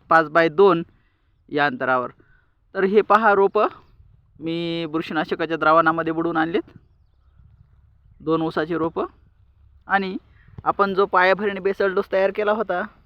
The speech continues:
तो पायाभरणी बेसल डोस तयार केलेला इथं मी आणला आहे. आणि इथं होल मारून घेतले आहेत. एक होल आहे आणि हे एक होल आहे. दोन, अ, सरीतलं अंतर आहे हे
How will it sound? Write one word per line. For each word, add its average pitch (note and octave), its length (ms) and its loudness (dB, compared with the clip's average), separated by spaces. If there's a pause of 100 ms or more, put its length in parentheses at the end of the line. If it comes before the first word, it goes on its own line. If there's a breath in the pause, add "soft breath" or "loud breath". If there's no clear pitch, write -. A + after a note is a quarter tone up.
(960)
तो F#3+ 100 -10
पायाभरणी F3 500 -2
बेसल E3+ 300 -4
डोस F3 160 -4 (440)
तयार D#3+ 220 -2
केलेला D#3+ 240 -2
इथं D#3 280 -6
मी E3 120 -8
आणला B2 260 -8
आहे. A#2 340 -14 (580)
आणि G3+ 340 -12 (120)
इथं F#3 240 -10
होल G3 260 -2
मारून G3 280 -2
घेतले G3 240 -10
आहेत. G#3+ 200 -10 (1200)
एक F3+ 160 -16
होल F#3 200 -12
आहे G3+ 260 -8 (1120)
आणि E3+ 300 -12
हे - 220 -14
एक B2+ 100 -10
होल A#2+ 200 -12
आहे. B2 200 -10 (1300)
दोन, G3+ 440 -2
अ, G3+ 280 0
सरीतलं F#3+ 440 -4
अंतर G3 260 2
आहे G3+ 240 -2
हे G#3+ 220 -4